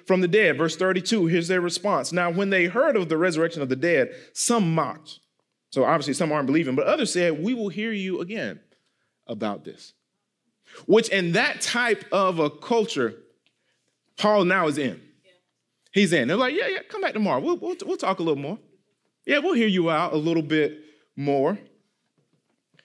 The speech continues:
We will hear you again about this." So Paul went out from their midst, but some men joined him and believed, among whom also were, I can't say that word, and the, can't say the word either, and a woman named Damaris and others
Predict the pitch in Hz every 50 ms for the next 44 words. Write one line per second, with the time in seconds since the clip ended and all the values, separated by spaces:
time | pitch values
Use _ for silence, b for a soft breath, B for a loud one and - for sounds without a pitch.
0 | _ _ _ _ 165 214 277 254 233 196 262 254 226 247 240 226 190 190 254 254
1 | 254 233 - 165 147 135 131 123 - 110 117 - - 165 160 - 220 226 220 214
2 | 202 196 185 190 B B B B 160 175 180 190 196 175 214 214 220 202 156 135
3 | 135 147 135 - - - b b b b 160 160 - 214 247 339 302 294 269 254
4 | 240 202 175 226 277 311 269 208 156 190 196 185 190 202 196 180 185 190 208 220
5 | 196 135 110 - - - _ _ _ _ _ _ _ _ _ _ _ _ 147 165
6 | 160 180 208 233 233 214 180 214 226 220 220 - 160 202 226 220 220 - 208 190
7 | 185 180 170 170 170 170 170 156 147 - 185 131 123 131 117 110 104 104 113 127
8 | 165 - - - - 175 190 202 208 202 196 165 185 180 175 175 156 147 147 156
9 | 135 135 131 143 180 208 165 151 - 160 160 160 180 208 220 214 190 180 180 190
10 | 202 196 190 190 185 175 B B B B 175 170 170 185 208 240 233 185 156 147
11 | 160 165 - - - 165 180 165 - - 185 220 214 165 165 160 160 156 160 B